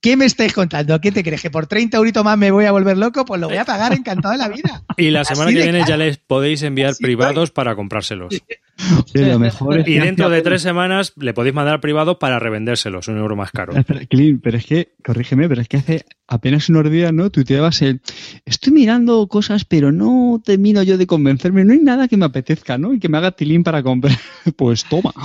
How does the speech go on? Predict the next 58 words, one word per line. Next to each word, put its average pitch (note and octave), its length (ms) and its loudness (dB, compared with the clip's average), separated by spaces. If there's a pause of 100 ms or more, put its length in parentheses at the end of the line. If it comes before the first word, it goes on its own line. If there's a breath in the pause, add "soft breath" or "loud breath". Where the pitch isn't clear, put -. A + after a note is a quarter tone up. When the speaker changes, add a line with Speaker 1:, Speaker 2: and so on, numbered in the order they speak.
(120)
Speaker 1:
Me, F3 120 -6
me F3 280 -4
autoconvenzo G3 640 2
poco. D#3+ 360 0
El D3+ 80 -2
Calvo G#3 280 0
me G3+ 100 2
dijo E3+ 160 -2
que F#3 80 0
el E3+ 60 0
Forge G3 260 2
Wars G3+ 300 2
funcionaba, F3 560 0
que F3+ 100 -6
te D#3 100 -4
cagas E3+ 300 -2
en E3 80 0
solitario, D#3 540 0
y D#3+ 80 2
he D#3 60 2
leído D#3+ 260 2
también D#3 340 -2
en D3+ 180 0
la, C3+ 140 -2 (300 loud breath)
en C#3 180 0
lo C3+ 60 2
del C3+ 180 2
Solitario D3+ 500 0
Guild E3+ 280 0
que C#3 320 0
la C3 140 -2
ge-, - 160 -8
que C3 140 -4
la A#2+ 100 -2
gente D#3 220 0
le D#3 80 2
gusta D3 260 2
mucho D#3 260 2
cómo C#3+ 220 -2
juega. B2 320 -2
Dije, A#2+ 300 -4
"Ah, B2 140 -8
me A#2 100 -6
lo A#2+ 80 -4
compro". A#2+ 360 -2 (200 loud breath)
¡Ay, A#3 260 -2
espera! G3 380 -2 (220 loud breath)
No D#3+ 160 4
solamente G#3+ 480 2
eso, B3+ 200 2
otros E3 260 -2
tres G3 160 -2
más A3 160 0
que A3+ 80 0
me F#3 80 2
falta F#3+ 240 -2
por F3 100 0
añadir. F3 140 2